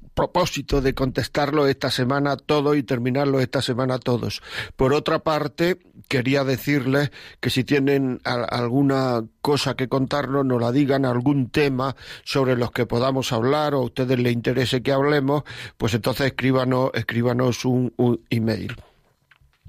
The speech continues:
También quiero decirles que este programa lo pueden ver por Facebook Live. Entran en, en Facebook, en Radio María, y ahí no, no, es, ahí estamos, nos pueden ver, nos pueden ver el programa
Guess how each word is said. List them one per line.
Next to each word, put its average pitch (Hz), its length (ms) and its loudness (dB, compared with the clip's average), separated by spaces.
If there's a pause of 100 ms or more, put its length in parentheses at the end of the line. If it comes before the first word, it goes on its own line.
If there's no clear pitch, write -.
(680)
También 123 340 2
quiero 123 240 4
decirles 131 520 2
que 123 160 0
este 120 200 -2
programa 139 380 0
lo 131 120 0
pueden 127 320 0
ver - 180 0
por 113 200 -2
Facebook 139 560 0
Live. 120 360 0 (460)
Entran 127 460 2
en, 113 380 0
en 110 220 0
Facebook, 151 420 2
en 123 120 0
Radio 123 260 2
María, 143 380 2
y 123 100 2
ahí 120 200 2
no, 113 320 -2 (480)
no, 104 300 2 (380)
es, 110 140 0
ahí 117 200 4
estamos, 127 400 0
nos 113 140 0
pueden 120 300 2
ver, 147 200 0
nos 117 140 -2
pueden 120 260 2
ver 120 140 2
el 117 100 0
programa 127 520 0